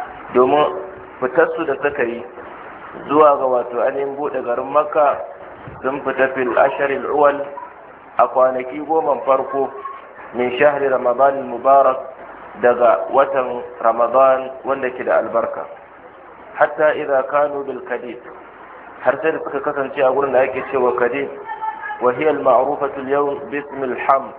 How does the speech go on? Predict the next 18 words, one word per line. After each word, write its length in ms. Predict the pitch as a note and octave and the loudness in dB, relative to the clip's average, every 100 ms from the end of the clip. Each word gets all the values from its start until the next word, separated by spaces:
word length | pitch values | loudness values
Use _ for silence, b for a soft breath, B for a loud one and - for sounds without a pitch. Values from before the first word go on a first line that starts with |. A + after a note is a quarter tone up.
| - - - | -20 -14 0
Ham. 240 | C3+ C3 G#2+ - - - - - - - - | 0 0 -8 -16 -16 -14 -14 -16 -18 -14 -2
Ita 180 | C#3 D3+ D3+ | 0 2 0
ce, 80 | D3+ | 4
wato, 380 | C#3 B2 - A#2 C#3+ | 4 4 2 -4 -2
ko 120 | D3 | -2
shine 280 | C#3+ D3 C#3 | -2 -4 -4
gurin 260 | C3 C#3+ C#3+ | 0 0 2
da 260 | C3 G#3 - - | 4 4 2 -2
a 120 | A#2 A#2+ | 2 4
ya-, 260 | C3 C#3 A2+ | 4 2 0
a 60 | A2+ | 2
halin 320 | C3 D3 D3+ | 2 2 -4
yanzu 300 | C#3+ B2+ C3 | -8 -8 -6
ake 320 | C#3+ C#3 B2+ A#2+ | -6 -6 -12 -10
kiransa 580 | C#3 C3+ - C3 B2+ B2+ - - - - - - - G#2+ | -8 -8 -6 0 2 2 -4 -14 -18 -20 -20 -20 -20 -6
da 100 | A2+ G#2+ | -4 -4
suna 520 | C#3 C#3 C3+ C3 C3 F#2+ | -2 2 4 4 4 2
Al-Hamd, 640 | A2+ G#2+ - C3+ B2 | -2 -2 0 0 0